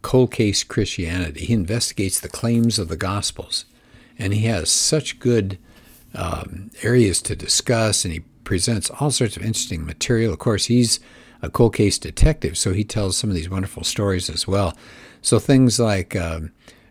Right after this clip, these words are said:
were the Gospels written early enough that you really have eyewitnesses that wrote them? What about their testimony? Are they, their, their, uh, statements about Jesus, were they corroborated by outside sources and evidence?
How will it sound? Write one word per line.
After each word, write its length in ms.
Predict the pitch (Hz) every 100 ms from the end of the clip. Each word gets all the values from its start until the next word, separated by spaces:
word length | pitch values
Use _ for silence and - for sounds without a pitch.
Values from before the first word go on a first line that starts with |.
| -
were 180 | 113 104
the 300 | 92 90 -
Gospels 480 | 98 95 - 135 107
written 280 | 110 98 85
early 260 | 101 120
enough 520 | 113 117 151 - - -
that 180 | 95
you 140 | 95 90
really 240 | 98 110
have 420 | 104 107 95 - -
eyewitnesses 800 | - 104 85 101 113 - 135 139
that 140 | -
wrote 220 | 98 92 -
them? 240 | 139 156 _ _ - - _
What 160 | 127 185
about 220 | 220 180
their 100 | 104
testimony? 800 | - 160 - 117 90 80 - - _ _ _ _ - 110 110 -
Are 180 | 117 110
they, 320 | 98 107 101 - - - -
their, 280 | 104 98 95
their, 520 | 107 92 92 90 90
uh, 120 | 92 90 92 - 104 -
statements 480 | - 147 160 120
about 220 | - 113 92
Jesus, 440 | 131 170 92 -
were 120 | 98
they 140 | 98 90
corroborated 800 | - 92 104 127 120 131 139 120
by 200 | 90 85
outside 400 | 123 - 135 127
sources 580 | - 120 123 156 156
and 120 | - 85
evidence? 560 | 107 127 151 156 -